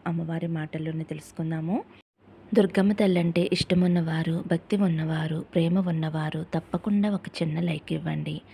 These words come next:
అలాగే సబ్స్క్రైబ్ చేసుకోండి. మీరైతే థంబ్‌నెయిల్ చూసారు కదండి, రెండు శ్రీచక్రాలు ఉన్నాయి కదా, రెండు నెంబర్లు ఉన్నాయి కదండి, ఒకటి, రెండు. మీరైతే దుర్గమ్మ తల్లిని తలుచుకుంటూ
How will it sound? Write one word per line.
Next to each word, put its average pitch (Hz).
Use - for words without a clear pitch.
అలాగే 170
సబ్స్క్రైబ్ -
చేసుకోండి. 160
మీరైతే 185
థంబ్‌నెయిల్ 165
చూసారు 160
కదండి, 165
రెండు 185
శ్రీచక్రాలు 165
ఉన్నాయి 156
కదా, 156
రెండు 175
నెంబర్లు 156
ఉన్నాయి 151
కదండి, 156
ఒకటి, 160
రెండు. 160
మీరైతే 196
దుర్గమ్మ 175
తల్లిని 170
తలుచుకుంటూ 165